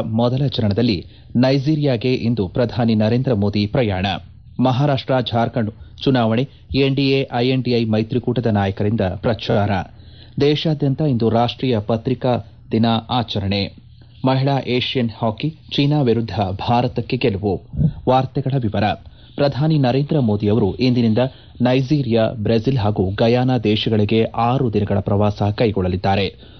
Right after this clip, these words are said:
ಮೂರು ದೇಶಗಳ ಭೇಟಿಯ ಮೊದಲ ಚರಣದಲ್ಲಿ ಪ್ರಧಾನಿ ನರೇಂದ್ರ ಮೋದಿ ಅವರು ನೈಜೀರಿಯಾ ಅಧ್ಯಕ್ಷ ಬೋಲಾ ಅಹ್ಮದ್ ಟಿನುಬು ಅವರ ಆಹ್ವಾನದ ಮೇರೆಗೆ ನೈಜೀರಿಯಾಕ್ಕೆ ಪ್ರಯಾಣ ಬೆಳೆಸಿದ್ದಾರೆ.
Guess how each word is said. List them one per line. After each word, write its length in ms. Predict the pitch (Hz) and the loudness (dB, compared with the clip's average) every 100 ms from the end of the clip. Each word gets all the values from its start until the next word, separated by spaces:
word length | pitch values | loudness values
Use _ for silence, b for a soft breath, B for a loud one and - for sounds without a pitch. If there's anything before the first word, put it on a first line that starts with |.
| B | B
ಮೂರು 300 | 135 147 160 | 2 4 4
ದೇಶಗಳ 400 | 139 135 151 139 | 2 2 2 2
ಭೇಟಿಯ 420 | 131 117 113 123 127 | 2 0 2 2 2
ಮೊದಲ 340 | 107 107 123 | 2 2 0
ಚರಣದಲ್ಲಿ 480 | - 107 98 104 110 | 0 0 0 2 2
ಪ್ರಧಾನಿ 440 | 110 92 98 104 | 2 0 2 2
ನರೇಂದ್ರ 340 | 101 107 127 127 | 4 2 2 2
ಮೋದಿ 280 | 101 95 | 0 2
ಅವರು 220 | 127 92 - B B 123 | 2 2 -2 B B 0
ನೈಜೀರಿಯಾ 480 | 139 131 143 147 | 2 2 0 2
ಅಧ್ಯಕ್ಷ 380 | 117 104 107 - 101 101 | 0 -2 -4 -2 -2 0
ಬೋಲಾ 320 | 104 127 127 | 2 2 4
ಅಹ್ಮದ್ 480 | 127 107 104 117 - B B B - - - - - | 2 0 0 0 -2 B B B -20 -20 -20 -12 -2
ಟಿನುಬು 540 | 147 147 143 143 143 - | 2 2 2 2 0 0
ಅವರ 260 | 117 110 | 2 2
ಆಹ್ವಾನದ 540 | 110 110 107 127 127 127 | 2 0 -2 0 0 2
ಮೇರೆಗೆ 480 | 101 104 107 101 - | 2 0 0 -2 0
ನೈಜೀರಿಯಾಕ್ಕೆ 680 | 117 120 123 127 107 107 | 2 2 2 0 0 0
ಪ್ರಯಾಣ 380 | 98 107 101 98 | -2 0 0 0
ಬೆಳೆಸಿದ್ದಾರೆ. 600 | 92 98 110 98 107 123 | 0 0 0 0 2 0